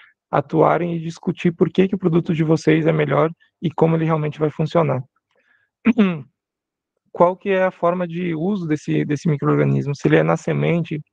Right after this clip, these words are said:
se ele é no sulco, se ele é em área foliar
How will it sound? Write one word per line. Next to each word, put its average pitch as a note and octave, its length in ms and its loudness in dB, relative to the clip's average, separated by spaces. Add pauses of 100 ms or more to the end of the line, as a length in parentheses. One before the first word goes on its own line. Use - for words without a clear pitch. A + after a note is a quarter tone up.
(100)
se - 140 -6
ele D3 100 2
é D3+ 60 4
no D#3 120 0
sulco, E3 540 -2 (420)
se - 120 -2
ele D#3 160 2
é D3+ 100 0
em D3+ 80 -2
área D3+ 180 0
foliar C#3+ 440 -2